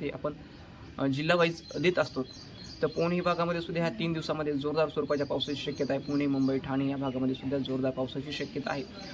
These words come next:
हा पाऊस जे आहे तर एकतीस तारखेपर्यंत राज्यामध्ये भाग बदलत पडणार आहे.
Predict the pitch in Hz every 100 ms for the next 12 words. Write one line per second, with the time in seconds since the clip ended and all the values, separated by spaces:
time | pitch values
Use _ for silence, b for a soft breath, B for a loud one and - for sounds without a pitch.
0 | - 180 - 180 175 165 165 160 151 156
1 | 151 156 160 220 - - - 170 175 151
2 | 147 151 147 147 131 165 151 143 139 160
3 | - 156 180 160 139